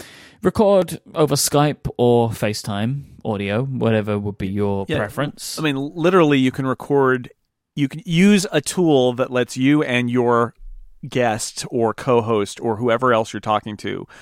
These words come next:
Speaker 2: let you, uh, hear each other. I mean, it could
Speaker 1: Yep.
Speaker 2: literally be a telephone call if you wanted it to be, because a-, as we're going to explain in a moment, it actually kind of doesn't matter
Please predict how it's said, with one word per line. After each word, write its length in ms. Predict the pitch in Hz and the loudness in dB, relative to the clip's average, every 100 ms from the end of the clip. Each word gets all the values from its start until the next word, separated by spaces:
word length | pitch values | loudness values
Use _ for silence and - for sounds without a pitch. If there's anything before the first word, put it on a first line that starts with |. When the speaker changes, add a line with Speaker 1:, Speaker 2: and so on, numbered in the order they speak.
| - - | -20 -2
Speaker 2:
let 220 | 139 151 | 2 2
you, 180 | 139 135 | 2 0
uh, 80 | 135 | -2
hear 260 | - 151 131 | -4 0 0
each 160 | 110 - | 0 -4
other. 260 | 82 - - | -6 -8 -4
I 40 | |
mean, 100 | 131 | -2
it 80 | 123 | -2
could 100 | 160 | 2
Speaker 1:
Yep. 60 | |
Speaker 2:
literally 260 | 165 202 160 | 4 6 4
be 140 | 135 | 4
a 60 | 113 | 0
telephone 680 | - - 160 - 120 92 95 | -2 -2 -2 -2 -6 -6 -4
call 400 | 107 95 85 - | -2 -2 -4 -6
if 220 | 127 - | -8 -4
you 100 | 117 | -4
wanted 320 | 113 117 110 | 0 0 -2
it 140 | 95 - | -6 -10
to 80 | - | -14
be, 260 | - - - - - - | -12 -14 -18 -20 -20 -6
because 480 | 139 - 135 127 - - - _ 127 | -2 4 6 4 -2 -14 -20 _ -10
a-, 140 | - | -2
as 240 | 135 131 123 | 2 2 0
we're 180 | 131 | -4
going 220 | 123 123 117 | 0 -2 -2
to 180 | 117 123 | -6 -6
explain 400 | 143 - 175 151 | -10 -2 2 2
in 60 | 135 | 2
a 40 | |
moment, 480 | 139 170 165 131 120 - - - - | 2 2 4 2 0 -10 -20 -8 0
it 80 | 147 | 2
actually 300 | 185 - 151 | 2 -2 -6
kind 320 | - 147 165 | -2 0 2
of 80 | 202 | 4
doesn't 320 | 165 170 147 | 2 2 -2
matter 400 | 127 120 175 208 | 0 0 0 -2